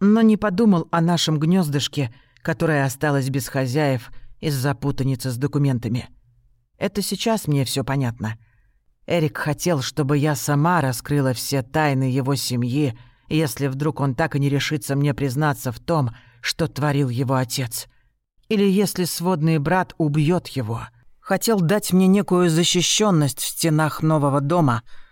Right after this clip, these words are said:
Другого сюжета он не предвидел. Я вела нить своего повествования, выдавливая ненависть к самой себе. Тео слушал мой рассказ с серьёзным лицом. Никакого движения. Мне нужно было признаться и в другом.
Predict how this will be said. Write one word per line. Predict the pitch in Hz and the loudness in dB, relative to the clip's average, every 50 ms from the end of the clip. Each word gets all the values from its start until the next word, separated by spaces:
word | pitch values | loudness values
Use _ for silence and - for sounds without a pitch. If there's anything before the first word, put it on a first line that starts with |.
| _ _ _ | _ _ _
Другого | 175 170 175 165 151 165 202 170 165 | -2 0 2 2 2 2 2 2 2
сюжета | 151 - - 165 156 143 165 190 180 - - 147 131 120 - _ _ _ _ _ _ | 0 0 0 0 0 2 0 0 0 0 -2 -4 -4 -4 -8 _ _ _ _ _ _
он | - 208 180 165 165 | 0 2 4 4 4
не | 160 160 | 4 4
предвидел. | - 160 170 151 143 143 151 131 143 127 - - _ _ _ _ | 2 2 0 2 2 2 2 2 0 -2 -4 -8 _ _ _ _
Я | - 160 170 214 214 202 | -4 -2 0 0 2 2
вела | 185 202 196 196 196 | 2 2 2 4 4
нить | 196 208 220 196 - | 4 4 4 2 0
своего | - - 170 185 185 185 175 214 202 | -4 -2 0 0 2 2 2 0 0
повествования, | - 180 175 170 175 - - - 156 170 165 151 147 190 202 196 175 160 156 151 151 | 0 0 0 0 -2 -2 -4 -4 -2 0 0 2 2 2 2 2 2 2 2 2 2
выдавливая | 147 139 156 151 135 160 180 175 143 139 143 156 147 143 151 147 147 143 | 0 0 -2 -2 0 0 0 0 0 0 0 0 0 2 2 2 2 2
ненависть | 147 165 180 175 156 147 139 127 143 120 - - - | 2 2 2 2 2 0 0 -2 -4 -6 -6 -10 -12
к | - | -10
самой | - - - 156 151 151 156 151 | -10 -6 -2 -2 0 0 0 0
себе. | 127 - - - 147 139 131 147 127 117 117 - - - _ _ _ _ _ _ _ | -2 -2 -4 -4 -4 -2 -2 -2 -4 -4 -6 -12 -16 -20 _ _ _ _ _ _ _
Тео | - 170 165 156 143 143 | -2 0 0 2 0 0
слушал | 127 - - 147 160 156 135 - 160 147 143 | -2 -4 -2 -2 -2 0 0 0 0 0 2
мой | 147 147 147 139 | 2 2 2 2
рассказ | 139 131 123 - - - 156 151 139 117 - - - _ _ _ _ _ _ | 2 0 -2 -4 -4 -2 0 0 0 -2 -6 -10 -14 _ _ _ _ _ _
с | - - - | -8 -4 -2
серьёзным | 170 160 147 139 151 151 135 123 143 135 | 0 0 2 2 2 0 0 0 0 0
лицом. | 131 143 143 - - 160 143 127 113 - - _ _ _ _ _ _ _ _ _ | -2 -2 -4 -4 -4 -2 -2 -2 -4 -8 -12 _ _ _ _ _ _ _ _ _
Никакого | - 196 208 196 - 202 - - 220 165 151 139 | 2 2 2 2 0 -2 -2 0 0 0 0 0
движения. | 131 151 170 147 170 175 156 143 131 120 - - - _ _ _ _ _ _ _ _ _ _ - | 0 0 0 0 0 0 0 0 -2 -4 -6 -10 -16 _ _ _ _ _ _ _ _ _ _ -2
Мне | 143 165 165 156 | 0 2 2 2
нужно | 147 147 156 156 143 135 147 143 | 2 2 2 2 2 0 0 0
было | 131 135 139 139 131 | 0 0 0 0 0
признаться | - 151 147 123 139 143 135 127 - - - | -2 -4 -2 -2 0 -2 -2 -2 -6 -10 -10
и | - - 151 | -6 -6 -6
в | 135 139 | -6 -4
другом. | 139 143 143 - 143 131 113 113 | -4 -4 -2 -2 -2 -2 -2 -4